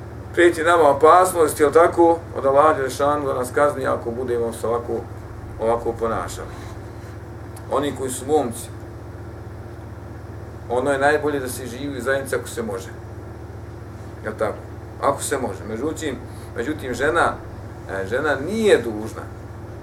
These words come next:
nije dužna da ih izmeti, da radi tvoj ocu, tvoj majci. Jedan čovjek bi tio iz dobrote prema svojim roditeljima da natjera svoju ženu da im ih izmeti.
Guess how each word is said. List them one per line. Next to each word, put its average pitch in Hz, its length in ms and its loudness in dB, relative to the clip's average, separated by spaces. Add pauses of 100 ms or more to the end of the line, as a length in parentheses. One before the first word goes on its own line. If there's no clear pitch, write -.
(600)
nije 160 300 4
dužna 147 380 0
da 123 160 4
ih 120 140 0
izmeti, 123 380 -4
da 110 140 -2
radi 113 320 0 (100)
tvoj 113 160 -6
ocu, 110 280 -8
tvoj - 120 -8
majci. - 400 -12 (1700)
Jedan 135 240 2
čovjek 185 300 8
bi 165 140 0
tio 202 500 8
iz 139 60 -4
dobrote 175 480 6
prema 147 180 2
svojim 170 320 2
roditeljima 190 520 4
da 165 120 6
natjera 180 440 6
svoju 180 300 6
ženu 175 120 0
da 170 80 2
im 160 60 0
ih 143 80 0
izmeti. 120 400 -6